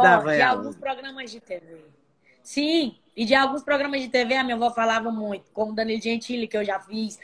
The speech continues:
Speaker 2: E ela, às vezes, de madrugada, eu, eu ia passar pra beber água, aí ela tava assistindo o Danilo Gentili. Ela falava, "O Danilo é bonitão, né, Mari?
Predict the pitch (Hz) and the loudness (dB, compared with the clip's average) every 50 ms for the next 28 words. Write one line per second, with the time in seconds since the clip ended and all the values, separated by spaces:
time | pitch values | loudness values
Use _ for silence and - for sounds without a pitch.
0 | - - - - - - - 220 226 233 233 233 233 226 214 208 233 233 226 - | -18 -18 -16 -16 -14 -2 4 6 8 10 10 8 6 4 2 0 -2 -2 -2 -4
1 | 233 214 220 214 208 214 214 208 202 214 226 220 214 214 214 214 208 214 208 - | -8 -6 -6 -6 -6 -6 -6 -4 -2 -2 -2 -2 -2 -4 -4 -4 -4 -6 -6 -10
2 | - 196 196 190 196 202 190 196 - _ _ _ _ - - 190 196 - - 196 | -10 -10 -10 -8 -6 -4 -4 -4 -4 _ _ _ _ -6 -4 -4 -2 -2 -4 -4
3 | - - 185 175 185 180 175 180 170 180 208 233 240 226 214 - - - - - | -4 -4 -6 -6 -6 -6 -4 -2 0 2 4 4 2 2 -2 -6 -10 -16 -20 -20
4 | - - - - 185 202 208 208 208 - 202 202 196 214 214 214 - 240 220 - | -20 -14 -6 -2 0 2 2 0 0 -2 -2 -2 0 -2 -4 -4 -4 -8 -6 -6
5 | 214 208 208 208 208 208 202 196 190 185 196 208 202 - - 165 165 156 156 160 | -6 -6 -4 -2 -2 -2 -4 -4 -6 -6 -8 -8 -8 -10 -12 -10 -10 -8 -8 -8
6 | - - 170 165 170 156 156 - 165 - 180 190 202 214 226 226 226 220 208 - | -10 -8 -6 -4 -4 -4 -4 -8 -8 -6 -6 -4 0 2 4 6 6 6 4 4
7 | 214 254 269 311 311 311 - - - 214 226 247 262 269 269 247 240 254 277 302 | 2 0 2 2 0 0 -2 0 4 6 6 6 6 6 4 4 2 2 2 2
8 | 277 240 214 196 190 185 214 | 0 0 0 0 -4 -6 -4